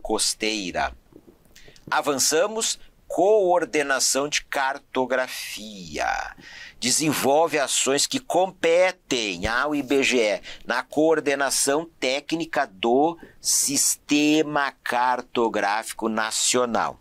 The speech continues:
Então, o I B G E exerce essa coordenação técnica do Sistema Cartográfico Nacional.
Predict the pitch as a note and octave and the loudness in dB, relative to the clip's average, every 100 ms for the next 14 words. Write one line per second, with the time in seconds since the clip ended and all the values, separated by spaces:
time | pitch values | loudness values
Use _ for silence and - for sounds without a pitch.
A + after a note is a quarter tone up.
0 | - - F#2+ G2+ A2+ A2 A#2 B2 A#2 C3+ | -8 -4 -2 0 0 2 2 2 2 0
1 | G#2+ G#2 A2 B2+ A#2+ - A2+ G#2+ G2 G#2 | 0 2 2 0 -2 -4 -2 -2 -2 -2
2 | G#2 - G#2 - - A2+ - - - - | -2 -4 -8 -10 -4 -4 -4 -12 -18 -18
3 | - - - - A2+ - A2+ - - B2+ | -16 -16 -16 -8 -4 -2 0 -2 -2 -2
4 | C3 B2+ A2+ - - - A2 G2 F#2+ G2+ | 0 0 -2 -2 -2 -2 -2 0 0 -2
5 | - G2 F#2 - G#2 F#2 C#2+ | -4 -4 -2 0 0 0 -2